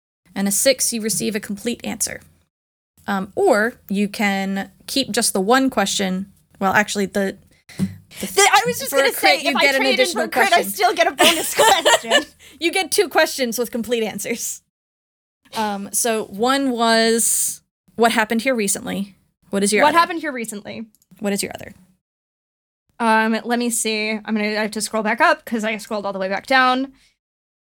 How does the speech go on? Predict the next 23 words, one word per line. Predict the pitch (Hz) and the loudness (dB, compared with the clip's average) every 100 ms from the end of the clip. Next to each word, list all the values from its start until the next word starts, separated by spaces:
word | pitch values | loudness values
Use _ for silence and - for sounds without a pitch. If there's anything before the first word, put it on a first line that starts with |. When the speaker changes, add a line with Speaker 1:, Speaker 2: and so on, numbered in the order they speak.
| _ | _
Speaker 2:
Um, | - 208 214 220 220 | -6 -4 -2 -2 -4
'cause | 233 220 | -2 -2
I | 214 | 0
wasn't | 240 226 233 | 2 2 2
<laughs> | |
expecting | - 277 294 440 466 466 | 0 -2 -4 0 2 2
to | 359 | 2
roll | 294 330 339 | 2 2 2
a | - | -2
fucking | 339 330 277 233 | -2 -2 -2 -2
six. | - 370 392 - - - _ _ _ - | -2 -2 -2 -4 -10 -14 _ _ _ 0
Um, | 233 226 220 220 226 233 226 - _ - - _ _ - - - - - _ - - - _ _ _ - _ _ - - _ _ - - _ - - _ | 4 4 4 2 0 0 -2 -8 _ -12 -12 _ _ -10 -10 -12 -14 -20 _ -20 -20 -20 _ _ _ -16 _ _ -14 -14 _ _ -20 -20 _ -20 -20 _
what | 233 302 | 2 4
do | 415 - | 2 0
we, | 311 - | -2 -2
okay, | 262 196 | -2 -2
so | - | -2
we | 247 285 - | -2 -2 2
asked | 254 240 240 - - _ - | 4 4 2 -4 -14 _ 0
in, | 277 311 320 | 2 2 2
out. | 254 240 226 226 - _ _ _ _ _ _ _ _ _ _ _ _ _ _ | 4 4 4 0 -6 _ _ _ _ _ _ _ _ _ _ _ _ _ _
Did | - 311 | -4 0
we | 480 | 2